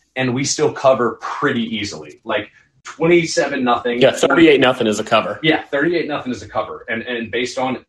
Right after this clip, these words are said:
Speaker 1: everything that they do and how many people they play, um, I, I kind of like that. Uh, my other ones, I'm going Baylor plus six versus Oklahoma.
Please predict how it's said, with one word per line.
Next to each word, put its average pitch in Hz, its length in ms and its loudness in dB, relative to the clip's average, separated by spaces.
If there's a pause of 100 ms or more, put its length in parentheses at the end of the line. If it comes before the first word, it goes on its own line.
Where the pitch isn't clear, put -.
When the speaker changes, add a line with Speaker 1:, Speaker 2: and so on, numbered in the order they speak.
(140)
Speaker 1:
everything 131 420 -4
that 117 120 -8
they 123 140 -2
do 120 300 0
and 104 180 -6
how 113 180 -2
many 117 200 -4
people 127 240 -6
they 127 160 -2
play, 139 360 0 (320)
um, 92 440 -4 (220)
I, 110 300 -2 (120)
I 110 100 0
kind 123 360 -2
of 98 100 -6
like 104 240 -4
that. - 420 -10
Uh, 101 300 4
my 110 80 4
other 160 340 4
ones, 180 300 2 (380)
I'm 123 200 4
going 131 540 4 (180)
Baylor 135 500 4
plus - 380 2
six - 380 2
versus 104 400 2
Oklahoma. 104 720 2